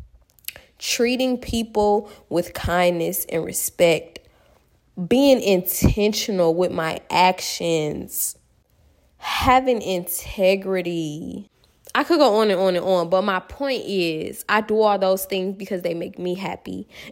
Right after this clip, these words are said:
and they're important to me. So once you find things and continue to find things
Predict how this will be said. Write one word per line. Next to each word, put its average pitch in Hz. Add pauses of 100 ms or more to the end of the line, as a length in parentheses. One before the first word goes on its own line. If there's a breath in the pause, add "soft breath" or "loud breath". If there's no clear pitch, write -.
and 180
they're 175
important 180
to 170
me. - (400 soft breath)
So -
once 254
you 247
find 240
things 240
and 190
continue 185
to 180
find 175
things 202